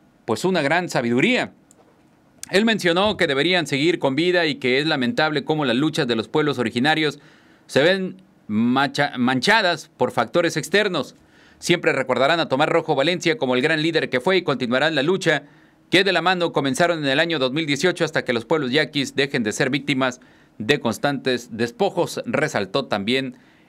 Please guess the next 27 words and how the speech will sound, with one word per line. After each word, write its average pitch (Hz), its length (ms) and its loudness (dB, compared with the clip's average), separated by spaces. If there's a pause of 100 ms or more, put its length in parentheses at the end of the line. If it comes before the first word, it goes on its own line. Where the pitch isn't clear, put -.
(100)
el, 107 800 0
el 113 180 0
líder. 170 480 2
Cabe 151 200 2
recordar 123 420 -2
que 135 80 -4
Rojo 120 200 -4
Valencia 143 380 0
fue 139 240 0
desaparecido 120 600 -2
en 127 80 0
Vican, 180 400 0 (440)
como 104 220 -2
ya 147 160 2
le 143 100 0
platicábamos 135 580 0
hace 147 160 -4
algunos 143 220 -2
momentos, 180 540 -2
el 127 220 0
veintisiete 139 800 -2
de 180 120 -2
mayo 156 340 0
del 131 140 -2
dos 110 160 -2
mil 139 140 0
veintiuno, 131 560 -2